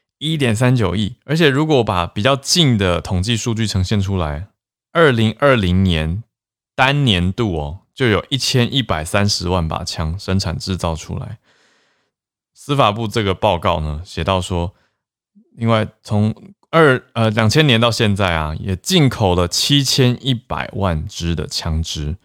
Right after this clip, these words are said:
但是美国出口多少把枪呢？大家要不要猜猜看？我看到数字的时候，实在是觉得蛮不成比例的。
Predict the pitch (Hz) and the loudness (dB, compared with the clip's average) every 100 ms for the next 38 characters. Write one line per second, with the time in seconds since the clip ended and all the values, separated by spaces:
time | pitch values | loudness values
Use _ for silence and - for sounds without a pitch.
0 | _ _ _ _ - 190 185 180 - _ | _ _ _ _ 0 2 4 2 0 _
1 | 80 127 120 123 135 - 165 165 120 92 | -2 2 4 4 2 2 0 2 2 2
2 | 117 120 - 95 95 90 78 - 95 87 | 2 2 2 0 0 -4 -4 -4 -2 0
3 | 90 87 90 104 98 95 90 90 - 82 | 2 0 -2 -6 -2 0 2 0 -2 -4
4 | 80 80 76 - _ _ _ _ _ _ | -2 -2 -6 -8 _ _ _ _ _ _
5 | _ _ _ _ _ 123 160 151 139 139 | _ _ _ _ _ 0 4 4 4 2
6 | 151 120 131 117 117 113 110 104 107 90 | 0 0 2 2 2 2 2 0 0 -2
7 | 85 85 92 - _ _ _ _ _ _ | -2 -2 -4 -14 _ _ _ _ _ _
8 | _ _ _ 147 151 180 156 139 135 120 | _ _ _ 2 4 4 4 4 4 2
9 | 110 135 104 87 | 2 2 2 2